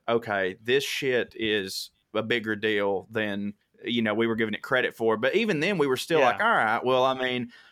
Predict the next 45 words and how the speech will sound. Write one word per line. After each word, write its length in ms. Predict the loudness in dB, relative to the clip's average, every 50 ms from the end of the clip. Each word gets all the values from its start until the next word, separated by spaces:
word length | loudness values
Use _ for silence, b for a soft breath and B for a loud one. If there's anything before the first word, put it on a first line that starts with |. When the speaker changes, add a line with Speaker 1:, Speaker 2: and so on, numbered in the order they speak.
| B -2
Speaker 1:
look, 340 | 2 4 6 6 4 2 2
we're 220 | 4 4 6 6
America. 720 | 4 4 4 4 4 4 2 2 2 2 2 2 2 -2 -6 _ _ -4
We, 240 | 2 2 4 4 2 2
we'll 220 | 4 4 4 4
have 260 | 4 2 0 2 2
this 140 | 2 0 0
shit 280 | 0 0 0 0 0 0
knocked 360 | 0 0 0 0 0 0 0
out 180 | 2 2 2 0
in 60 | -2
a 40 | -6
couple 420 | -4 -2 -2 -2 -2 -2 -4 0 0
weeks. 420 | 2 2 2 2 0 -2 -4 -4
We'll 140 | -2 0 0
be 80 | 0
back 260 | 2 2 0 0 0 0
on 140 | -2 -2
the 80 | 0 0
road." 360 | 0 2 2 4 2 2 0 b b b b b _ -6
And 220 | -4 -2 -2 0
yeah, 160 | 0 2 2
that 160 | 2 2 2
was 160 | 2 0 0 0
March 320 | 0 0 0 0 -2 -2
sixth, 380 | 0 2 2 2 0 -2 -4 -2
and 100 | -2 -2
I'm 140 | -2 -2
sitting 240 | -4 -6 -6 -6 -4
here 80 | -6 -6
talking 360 | -2 0 0 0 0 -2 -4
to 40 | -4
you 240 | -2 -2 -2 0 0
on, 220 | 0 0 -2 -2
uh, 260 | -2 -2 -2 -4 -4 -6
wh-, 380 | -8 -12 -12 -12 -14 -14 -10 -4
what, 240 | -4 -2 -2 -4 -4
what, 260 | -4 -4 -2 -2 -2
what 100 | -2 -2 -2
even 200 | -2 -2 -2 -2
month 260 | 0 0 -2 0 0
is 160 | -2 0 0
it? 100 | -2 -2
What 200 | -2 -4 -4 -4
is, 120 | -6 -8